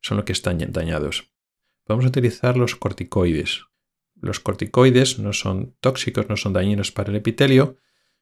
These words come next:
pero no están pensados de, para usarlos de forma crónica, y esto es una enfermedad crónica, con lo cual a veces se han propuesto y se usan, pues, pulsos cortos de corticoides, tratamientos cortos para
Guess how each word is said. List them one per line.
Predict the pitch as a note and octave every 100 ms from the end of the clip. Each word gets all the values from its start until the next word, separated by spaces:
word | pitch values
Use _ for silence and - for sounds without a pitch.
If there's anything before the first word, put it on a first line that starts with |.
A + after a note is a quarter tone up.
| _ -
pero | A2 A#2
no | A#2 A2+ A#2
están | - A2+ G#2+ - -
pensados | A2 - G#2+ G#2+ -
de, | G#2 G2+ -
para | - G2 F#2+
usarlos | G2 - G2 G#2
de | G2+
forma | - F#2 F2+
crónica, | - C#3 - - - -
y |
esto | G2 -
es | -
una | F#2
enfermedad | - F2 E2 -
crónica, | A2+ F#2+ D2+ - F2 - -
con | G2
lo | -
cual | G#2 F#2 - _ _ _
a | G2+
veces | A2 G#2+ A2 -
se | A2
han | -
propuesto | A2+ - B2 - F#2 -
y | F2
se | - F#2
usan, | - - - _ _ _ _ _ -
pues, | A2+ -
pulsos | _ - B2+ A#2 -
cortos | A#2 G#2+ G2+
de | F#2+
corticoides, | F#2 A2+ B2+ B2+ B2+
tratamientos | A2 G2 G2 G2
cortos | - - C#3+ - A2+ - - -
para | F2+ F2